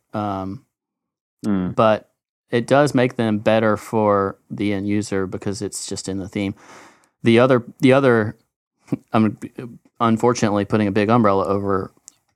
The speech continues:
Speaker 1: over it, but the other organization where you'll see a lot of page builders and themes is gonna be on ThemeForest because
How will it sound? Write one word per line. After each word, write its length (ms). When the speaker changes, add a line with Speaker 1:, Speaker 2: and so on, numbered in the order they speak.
Speaker 1:
over 280
it, 140
but 140
the 120
other 240
organization 720
where 100
you'll 140
see 160
a 80
lot 260
of 160
page 240
builders 320
and 160
themes 440
is 160
gonna 220
be 160
on 160
ThemeForest 680
because 480